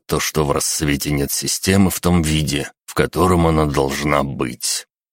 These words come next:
Пусть это облегчит твою ношу». «Но не облегчит список моих задач», ответил я.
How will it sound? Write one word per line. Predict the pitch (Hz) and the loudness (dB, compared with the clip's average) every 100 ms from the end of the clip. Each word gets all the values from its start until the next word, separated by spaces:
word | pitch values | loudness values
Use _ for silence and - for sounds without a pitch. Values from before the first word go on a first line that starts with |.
| _ | _
Пусть | 117 - - | 0 0 -2
это | 85 82 | 0 2
облегчит | 73 71 69 - 110 - | 2 0 -2 0 0 -2
твою | - 73 73 71 | -4 0 0 2
ношу». | 71 71 - 60 57 - _ _ _ _ _ - | 0 0 -2 -6 -12 -16 _ _ _ _ _ 2
«Но | 76 | 4
не | 110 107 | 6 6
облегчит | 87 90 - - 95 | 4 2 2 0 0
список | - - 87 - - | -2 0 0 0 0
моих | 82 76 67 71 | 2 4 2 -2
задач», | 73 76 67 67 62 - - - | 0 0 2 -2 -2 -6 -6 -6
ответил | - 64 69 69 69 67 | -4 -2 -2 0 0 0
я. | 65 60 | -2 -6